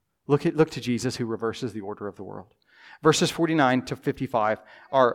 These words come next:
are, this is, these are Mary's other reasons. So she, she's already told us, just in a real small, like, "He takes my humiliation and he has traded it so people will call me blessed forever." But now she widens it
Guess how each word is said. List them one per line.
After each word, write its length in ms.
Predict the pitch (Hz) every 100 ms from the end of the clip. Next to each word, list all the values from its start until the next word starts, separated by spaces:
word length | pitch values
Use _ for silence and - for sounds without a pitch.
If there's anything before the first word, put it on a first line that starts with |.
| 143
are, 100 | 135
this 320 | 135 170 -
is, 180 | 160 151
these 180 | 196 214
are 60 |
Mary's 280 | 202 180 156
other 260 | 151 147 127
reasons. 300 | 113 113 - - -
So 180 | 202
she, 360 | 160 220 220 -
she's 220 | - 165
already 260 | 180 220 233
told 280 | - 170 147
us, 240 | 135 - - - _ _ _ _ _ 165 -
just 180 | 165 175
in 80 |
a 60 | 160
real 180 | 147 160
small, 340 | - 151 143
like, 200 | 139 127
"He 220 | - 190
takes 300 | 180 180 170
my 140 | 156 143
humiliation 720 | - 147 135 117 - 110 110
and 120 | 117
he 120 | 135
has 160 | 135 -
traded 400 | - 127 120 113
it 80 | 110
so 120 | 120
people 280 | 143 139 127
will 100 | 113
call 160 | 120
me 100 | 117
blessed 360 | 107 110 101 -
forever." 400 | 113 98 101 - _ _ _ - - _
But 140 | 139 139
now 180 | 156 160
she 180 | -
widens 680 | 147 123 135 143 135 135 110
it 180 | 113